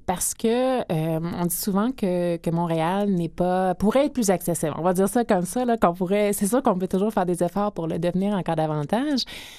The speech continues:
euh, mais à ceci, moi, je réponds toujours qu'il y en a une accessibilité, mais qu'on ne la connaît pas. Euh,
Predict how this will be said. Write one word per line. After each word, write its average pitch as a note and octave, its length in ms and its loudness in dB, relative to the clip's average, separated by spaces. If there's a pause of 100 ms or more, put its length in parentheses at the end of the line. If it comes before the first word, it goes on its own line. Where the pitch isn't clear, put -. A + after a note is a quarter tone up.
(220)
euh, E3 240 4
mais E3 260 4
à D#3+ 80 2
ceci, F#3+ 300 -2
moi, C#4 100 4
je F#3 120 2
réponds E3 340 0
toujours G3 340 0
qu'il - 140 0
y - 20 4
en D#3+ 80 2
a D#3 60 2
une G#3+ 180 2
accessibilité, E3+ 800 -2
mais A3 120 0
qu'on D#3+ 160 0
ne D#3+ 100 0
la D#3 100 -6 (160)
connaît C#4 320 0
pas. E3 240 -10 (720)
Euh, D#3 180 2